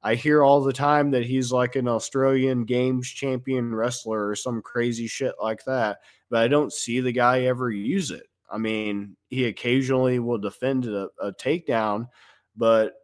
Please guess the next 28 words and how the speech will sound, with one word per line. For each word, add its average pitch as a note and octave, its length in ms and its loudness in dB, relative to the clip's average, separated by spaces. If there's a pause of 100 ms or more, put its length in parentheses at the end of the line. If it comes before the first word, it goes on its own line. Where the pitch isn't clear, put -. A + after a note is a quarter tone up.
(120)
we B2+ 140 0
just C3 240 0
recently A#2+ 500 0
saw A#2+ 500 2
D G#2+ 300 -2
D B2+ 180 2
P D3+ 360 0
do A#2 220 -2
a A2 60 -2
Toshi D#3 420 -4
pass G2 380 -4
on G#2+ 240 -4
him A2 140 -2
and G2+ 120 -6
smash C3 520 -4
the G2 100 -12
guy G2 300 -2
and G2+ 120 -4
actually G#2 380 -6
finish F#3 400 -2
him F2 140 -8
for F2+ 180 -10
the E2 100 -10
first F2 340 -10
time E2 280 -8
in E2 60 -12
a D2+ 60 -14
while. D#2 600 -6